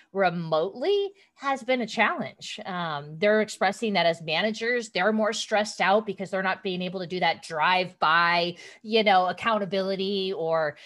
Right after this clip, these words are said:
you know, hearing, you know, things at the water cooler or overhearing somebody on a phone call 'cause they just don't have the benefit of being physically next to somebody.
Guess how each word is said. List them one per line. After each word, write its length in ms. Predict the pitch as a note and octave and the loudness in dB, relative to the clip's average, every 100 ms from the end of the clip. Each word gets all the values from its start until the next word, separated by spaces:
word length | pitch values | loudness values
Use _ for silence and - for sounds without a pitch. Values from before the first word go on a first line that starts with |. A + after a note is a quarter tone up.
| - | -14
you 120 | G#3+ G3 | -6 -4
know, 140 | D#3 | -4
hearing, 840 | D#3+ - A3+ G#3+ A3 G#3 G3+ G3 G3 | -6 -6 -2 -2 -2 -2 -4 -8 -10
you 140 | A3+ | -8
know, 120 | G3 F3+ | -6 -6
things 320 | A3 G#3 G3+ | -6 -6 -6
at 80 | G3+ | -10
the 80 | |
water 360 | E3+ E3+ F3+ G#3 - | -2 0 0 -2 -6
cooler 600 | A3 G3 G3 G3 G3 C#3+ | -6 -4 -4 -4 -4 -4
or 220 | D#3+ - | -4 -4
overhearing 480 | G3+ G3+ G3 G3+ F#3+ | -6 -8 -8 -8 -6
somebody 260 | G3 F#3 | -8 -6
on 100 | F3 | -6
a 40 | E3 | -6
phone 280 | F3+ F3+ | -6 -6
call 200 | F3+ G3+ | 2 2
'cause 200 | G3 G3+ | 2 -4
they 80 | F3+ | -8
just 200 | F3+ E3 | -12 -8
don't 140 | F#3+ F3 | -8 -6
have 140 | F3 | -6
the 160 | E3 - | -6 -6
benefit 500 | D3 E3 G#3 E3+ D3+ - | -6 -6 -6 -6 -6 -6
of 100 | E3 - | -8 -8
being 260 | F3 D#3 D3 | -10 -10 -10
physically 460 | D#3+ D#3 - E3 | -12 -12 -10 -12
next 300 | C#3+ E3+ - | -10 -12 -14
to 100 | A3 | -16
somebody. 600 | - D#3 C#3+ C#3 - F3 | -8 -8 -6 -12 -14 -20